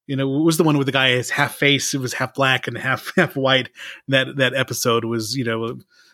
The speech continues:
pretty obvious what was going on. And then the first interracial kiss between Uhura and, and Kirk, even though it wasn't really voluntary, they were being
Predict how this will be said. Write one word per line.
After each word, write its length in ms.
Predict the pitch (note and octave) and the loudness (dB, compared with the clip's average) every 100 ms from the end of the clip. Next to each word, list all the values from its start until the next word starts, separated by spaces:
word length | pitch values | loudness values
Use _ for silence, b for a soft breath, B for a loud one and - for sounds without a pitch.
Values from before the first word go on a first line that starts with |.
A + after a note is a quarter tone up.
| b | b
pretty 160 | - C#3+ | -2 0
obvious 380 | A#2 A#2+ B2+ - | 0 0 -2 -4
what 100 | B2+ | -6
was 120 | A2+ | -8
going 240 | B2 A#2+ | -6 -4
on. 300 | C#3 D3+ C#3 | 0 2 2
And 120 | C3+ A#2+ | 0 -2
then 100 | A#2 | -4
the 60 | |
first 260 | - D3+ - | 0 -2 0
interracial 460 | D3+ C3+ C3+ B2+ - | -4 -2 -2 -4 -8
kiss 300 | - G3+ - | 0 2 2
between 440 | - - C3 A#2+ - B B B B C#3+ | -4 0 0 0 -8 B B B B -10
Uhura 580 | G2+ D3+ D3+ C#3 C3+ C3 | -2 2 4 4 2 2
and, 440 | C3 B2+ B2 B2 | 2 2 -2 -8
and 240 | D#3 C3 A#2 | -10 -10 -6
Kirk, 340 | - E3+ D#3+ | 0 0 2
even 160 | D3 C3+ | -2 0
though 160 | B2 | 0
it 40 | B2+ | -2
wasn't 300 | B2 A#2+ C3+ | -4 -6 -8
really 300 | C3 B2 B2 _ _ _ _ E3 | -6 -6 -10 _ _ _ _ -2
voluntary, 640 | D3 C#3+ C3+ - C3+ C3 | 2 2 0 -2 0 2
they 80 | B2+ | 0
were 100 | A#2+ | -2
being 260 | B2+ B2 | -4 -6